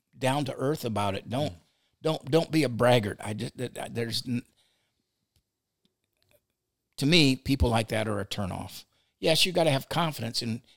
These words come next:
Speaker 1: in your own self, but you don't need to necessarily display that to
Speaker 2: Mm-hmm.
Speaker 1: everybody else. Just be confident and then prove yourself.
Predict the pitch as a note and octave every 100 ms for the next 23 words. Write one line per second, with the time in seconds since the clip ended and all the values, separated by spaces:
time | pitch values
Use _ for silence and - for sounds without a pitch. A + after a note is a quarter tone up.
0 | _ B2 A#2 - D3+ A3+ G#3+ A2 F2+ A2
1 | - - _ _ _ _ _ C3+ C3 B2+
2 | C3+ C#3+ B2+ A#2+ B2 F#3 - A#2+ G#2+ G2
3 | G2 - B2+ A#2 G2 G2 - G2 G2+ G2+
4 | G2 G2 G2+ - - A#2+ - - _ _
5 | _ _ _ _ A2+ C3+ C3+ C3 - C#3+
6 | C3 _ _ A2+ A2 G#2 - F3 F3+ A#2+
7 | G2+ - - - - -